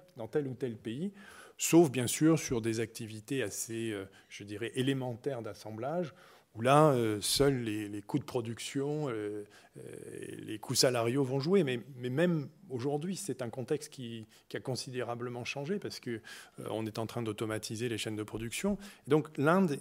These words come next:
est aujourd'hui dans un monde qui a quand même changé par rapport au moment où la Chine, vous voyez, s'est lancée dans les années quatre-vingts et quatre-vingt-dix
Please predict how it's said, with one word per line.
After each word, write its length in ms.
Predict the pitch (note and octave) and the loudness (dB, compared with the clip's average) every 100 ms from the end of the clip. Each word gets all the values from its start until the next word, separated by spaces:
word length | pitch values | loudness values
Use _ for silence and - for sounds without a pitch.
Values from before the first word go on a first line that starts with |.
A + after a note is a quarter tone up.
| - - - A3+ G3+ F3+ | -8 -18 -18 -18 -16 -8
est 200 | C#3 - | -8 -4
aujourd'hui 520 | B2 B2+ C3+ C#3 F#3+ | -4 0 0 0 -2
dans 280 | D#3 B2+ A#2 | 0 -2 0
un 80 | B2+ | -2
monde 320 | C#3+ F#3 E3 | 2 2 0
qui 160 | - B2+ | -2 -4
a 80 | A2+ | -4
quand 120 | B2 | -4
même 180 | D#3 C3+ | -2 -2
changé 380 | - D#3+ F3 | 0 0 0
par 220 | G3 C#3 A2 | -2 -2 -4
rapport 340 | A2+ C#3 B2+ | -4 -4 -6
au 40 | A#2 | -6
moment 260 | A2+ C#3 | -6 -4
où 120 | C#3+ | -4
la 100 | A2+ | -4
Chine, 260 | G#2+ - D#3+ | -4 -4 -4
vous 420 | D3+ - - _ | -4 -12 -20 _
voyez, 180 | - C3 | -4 -2
s'est 220 | C3 B2+ | -2 -4
lancée 420 | A2+ A#2 G#2+ E3 E3 | -4 -4 -2 -2 0
dans 120 | B2+ | -2
les 120 | A2 | -6
années 140 | A2+ G#2+ | -10 -8
quatre-vingts 440 | A2+ - A#2 B2+ | -10 -8 -8 -6
et 60 | A#2+ | -6
quatre-vingt-dix 680 | G#2+ - A2+ G#2+ D3 D#3 | -10 -10 -10 -8 -8 -8